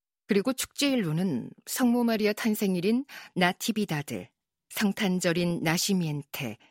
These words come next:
고독을 뜻하는 솔레다드 등이 그랬다. 탐험대가 그때그때의 느낌에 따라서 이름을 붙인 곳도 있었다. 희망이라는 뜻인 부에나 에스페란사, 경치가 아름답다는 뜻인 부에나 비스타,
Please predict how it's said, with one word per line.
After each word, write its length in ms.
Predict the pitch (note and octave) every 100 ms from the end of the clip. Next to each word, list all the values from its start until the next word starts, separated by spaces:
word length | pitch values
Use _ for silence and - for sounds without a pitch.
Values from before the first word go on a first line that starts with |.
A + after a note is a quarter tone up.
| _ _ _
고독을 360 | - D#3+ D#3 D3+
뜻하는 400 | D3 - D#3 F#3+
솔레다드 580 | - C#4 C4 B3 G3 F3
등이 240 | C3+ B2+
그랬다. 560 | - B2+ - - - - _ _ _ _ _ _ _ _ _ _ _ _ _ _ -
탐험대가 720 | G#3 G3+ G3+ F#3+ F#3 F#3 F#3
그때그때의 720 | G3 - A3 A3 - A3 G3
느낌에 380 | E3+ G3 F#3+
따라서 460 | F#3 D#3+ D#3+ D#3+ G#3
이름을 340 | D#3+ G#3+ A3
붙인 300 | G#3 - F#3
곳도 220 | D#3+ - A#2+
있었다. 580 | - - - A#2 A2 - _ _ _ _ _ _ _ -
희망이라는 600 | - G3+ F#3+ F#3+ F#3 F3+
뜻인 520 | - D#3+ - A3+ A#3 -
부에나 480 | G#3 G3 G3+ G3 -
에스페란사, 880 | E3+ - - F3+ D#3 D3+ - G2 - _ _ _ _ _
경치가 580 | - F3 F#3 - A3+ G#3+
아름답다는 580 | F3+ F#3+ F#3 - E3 D#3+
뜻인 460 | B2+ - C3 A#2 -
부에나 400 | - F3 E3 D#3+
비스타, 640 | D3+ C3 - _ - G2+